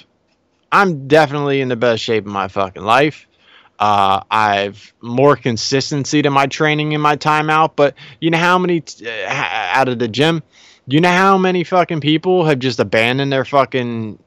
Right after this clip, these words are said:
fitness altogether because they, they don't have the gym, and that's, that, it's a wrap? A lot, you know? And I'm sure, you know, y-, you're gonna see, uh,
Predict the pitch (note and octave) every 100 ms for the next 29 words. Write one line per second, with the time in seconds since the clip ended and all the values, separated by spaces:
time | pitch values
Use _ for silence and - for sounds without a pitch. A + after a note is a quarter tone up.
0 | _ - D3 B2 C#3 D3 C#3 A#2+ G#2 A#2
1 | D3+ E3 C#3+ - G#2+ A2+ G#2+ A2 A2+ A2+
2 | A2+ A#2 G#2 G2+ B2 C#3+ A#2+ A2 A2 -
3 | F2 F2+ - A2 - G2 F#2+ D3+ - _
4 | _ _ _ _ _ _ _ - A#2 G2
5 | G#2+ F#3+ - - _ _ _ _ _ _
6 | _ _ _ G2+ G2 G2 C#3 F3+ - B2+
7 | B2 A#2 A#2 - F3 G#3+ D#3 - C#3 A#2+
8 | A#2+ C#3+ A2+ A#2+ G2+ A2+ A#2+ A#2+ A2 B2+
9 | B2 B2 - - D2+ C2